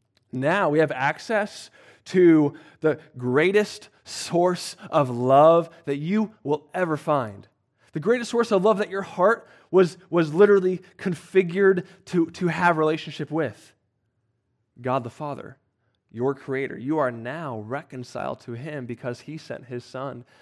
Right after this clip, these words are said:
to die in your place. That's why we love Christmas, because it's the start of this great story, the start of this great hope we have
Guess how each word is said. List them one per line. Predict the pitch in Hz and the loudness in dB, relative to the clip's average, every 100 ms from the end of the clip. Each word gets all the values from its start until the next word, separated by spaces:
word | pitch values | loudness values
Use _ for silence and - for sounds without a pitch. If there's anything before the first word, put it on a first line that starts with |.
| _ | _
to | - | -16
die | 120 117 120 | -8 -6 -6
in | |
your | 117 113 | -8 -12
place. | 139 143 123 - _ _ _ _ _ _ _ _ _ _ _ _ _ _ _ _ _ _ _ _ | -12 -14 -16 -20 _ _ _ _ _ _ _ _ _ _ _ _ _ _ _ _ _ _ _ _
That's | 110 113 160 170 - - | -10 -4 -4 -6 -12 -16
why | 117 131 151 | -4 -2 -2
we | 135 | -4
love | 120 127 123 | -2 -4 -4
Christmas, | - 120 - 135 - | -12 -12 -14 -20 -20
because | - 135 135 | -8 -4 -2
it's | 139 - | -4 -8
the | 131 | -12
start | - 139 | -4 -4
of | 131 123 | -4 -8
this | 120 | -10
great | 135 127 | -8 -8
story, | - 131 123 | -10 -10 -10
the | - | -10
start | - 147 | -4 -4
of | 143 | -4
this | 143 | -8
great | 135 135 156 151 | -6 -2 -2 -2
hope | - 147 147 147 | -4 -2 -2 -4
we | 131 | -8
have | 123 - 135 165 180 | -6 -2 0 -2 -4